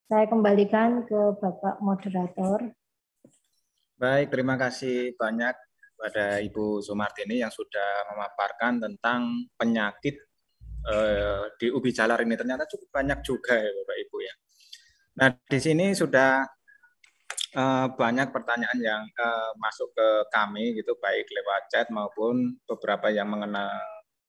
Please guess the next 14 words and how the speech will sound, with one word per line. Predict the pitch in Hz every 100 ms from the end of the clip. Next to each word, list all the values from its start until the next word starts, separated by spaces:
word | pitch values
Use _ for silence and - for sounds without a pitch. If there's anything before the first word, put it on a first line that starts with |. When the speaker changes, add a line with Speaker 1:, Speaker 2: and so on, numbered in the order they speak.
| _ _ _
Speaker 2:
kami | 110 101 104 123 123
lewat | 117 104 101 101 101 98 - _ _ _ _ _ _ _ - -
Japri | - 92 - 120 98
itu, | 98
jalur | 92 95 101
pribadi | - 101 - - - - 370 _
seperti | _ - 90 90
itu. | - -
Tapi | - 127
ada | 127
beberapa | 107 101 104 98 127 135 - - - - -
pertanyaan | 110 113 113 120
yang, | 139 113 113 110 107 104 _ _ _ _ -
eh, | 120 123 123 123 123 127 123 123